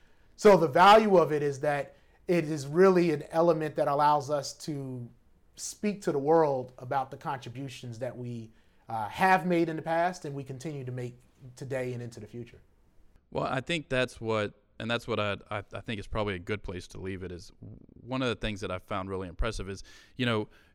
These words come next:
Speaker 2: when you hear fraternity, you typically just associate it with the period of your life when you're in college, but that's really not true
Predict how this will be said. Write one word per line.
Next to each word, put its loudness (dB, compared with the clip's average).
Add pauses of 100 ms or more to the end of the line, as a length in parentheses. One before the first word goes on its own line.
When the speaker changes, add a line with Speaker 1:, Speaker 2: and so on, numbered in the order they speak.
Speaker 2:
when -6
you -2
hear 4
fraternity, 2
you -4
typically -2
just -6
associate -4
it -10
with -10 (180)
the -8
period 0
of -8
your -10
life -8
when -12
you're -14
in -20
college, -8
but -12
that's -4
really -4
not -10
true -8